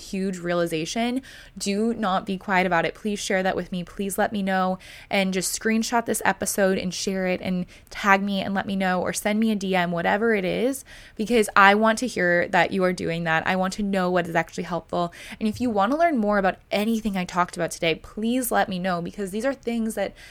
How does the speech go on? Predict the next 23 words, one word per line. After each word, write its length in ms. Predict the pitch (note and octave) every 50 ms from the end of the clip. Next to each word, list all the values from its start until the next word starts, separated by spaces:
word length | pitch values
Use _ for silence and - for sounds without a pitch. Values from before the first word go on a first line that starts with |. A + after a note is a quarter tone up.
| - - - - - - G3
I 100 | G3+ G#3+
have 140 | A3+ A3+
spent 300 | - - - A3 G#3 -
so 500 | - - - - - - A3+ G3 G3+ G#3
many 320 | G#3+ G#3+ F3 G3 G3+ G3+ G3
years 380 | E3+ D3 D3+ - F3 F#3+ F#3
now 380 | G#3 G#3+ G#3+ A3 A#3 B3 A#3+ -
really 320 | - F#3 F3 E3 E3+ F3 F3
learning 340 | E3 D#3+ D3+ D3+ D#3+ E3+ F#3+
about 360 | F#3+ G#3 G#3+ A3+ B3 B3 A#3+
and 120 | - F#3+
trying 220 | - - F3+ F3+ F3+
to 80 | -
understand 500 | - F#3 F3+ F3 - - F#3 F#3+ G3 F#3+
and 80 | F3 - -
implement 340 | F3 F3 - F#3+ F3+ -
and 140 | - - -
act 200 | - - - - -
on 160 | F3 E3+ E3+
in 160 | - E3+ E3
my 160 | D#3+ D#3 - -
own 260 | - A#3 C#4 D4+ C#4
life. 360 | G#3+ E3+ D#3+ E3 E3+ - -